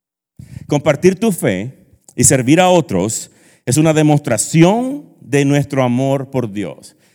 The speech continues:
When you share your faith, I'm gonna repeat it again, and you serve God's people, you are telling God and the world, you are showing that you love God. Cuando usted comparte su fe con otros y sirve a otros,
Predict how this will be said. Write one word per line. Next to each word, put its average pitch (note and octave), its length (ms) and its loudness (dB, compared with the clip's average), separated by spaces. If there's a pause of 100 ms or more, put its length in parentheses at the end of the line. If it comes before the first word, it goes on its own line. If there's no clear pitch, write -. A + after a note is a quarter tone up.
(200)
When E3 300 2
you C#4 240 0
share C#4 340 2
your C#4 220 2
faith, C4 560 0
I'm A2+ 80 -4
gonna D3 160 0
repeat A3 240 -4
it B3 80 -6
again, D#3+ 320 -4 (560)
and C#3 220 -2
you F3+ 100 2
serve B3+ 480 0 (260)
God's A3 340 0
people, F#3+ 580 0 (260)
you G#3+ 240 2
are C4+ 80 4
telling B3+ 480 -4 (160)
God B3 300 4
and A#3 100 -2
the G#3 80 0
world, G#3 380 2
you G3+ 100 0
are A#3+ 100 2
showing F#3 520 2 (420)
that D3 140 -4
you D3+ 120 2
love C#3 220 -2
God. E3+ 340 0 (380)
Cuando E3+ 220 2
usted F3+ 40 -6
comparte A#3+ 480 -2
su G3 120 0
fe F#3 160 -2
con E3 160 0
otros C3+ 320 -4
y C3 40 -4
sirve C#4+ 600 0
a D#3 120 -2
otros, A2+ 600 -4